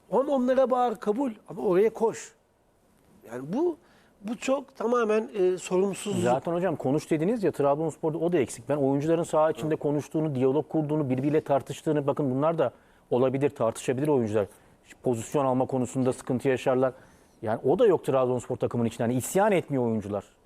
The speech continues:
Speaker 2: Bir şey dile getirmiyor saha içinde. Ha,
Speaker 1: Ya
Speaker 2: tamamen
Speaker 1: bak,
Speaker 2: reaksiyonsuz bir takım var sahada.
Speaker 1: çok samimi bir şey söyleyeyim. Ee,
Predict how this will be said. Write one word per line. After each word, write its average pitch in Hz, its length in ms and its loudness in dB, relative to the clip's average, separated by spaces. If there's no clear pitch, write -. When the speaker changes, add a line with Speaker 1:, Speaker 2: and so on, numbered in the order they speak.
Speaker 2:
Bir 113 60 -10
şey 165 200 0
dile 156 140 4
getirmiyor 120 420 0
saha 107 260 2
içinde. 98 280 -8
Ha, 101 100 -6
Speaker 1:
Ya - 100 0
Speaker 2:
tamamen 247 340 4
Speaker 1:
bak, 196 60 4
Speaker 2:
reaksiyonsuz 208 540 0
bir 214 60 -4
takım 214 280 0
var 151 100 0
sahada. 110 240 0
Speaker 1:
çok 254 260 -2
samimi 226 280 0
bir 190 40 -8
şey 226 220 -4
söyleyeyim. 202 340 -4
Ee, 208 140 0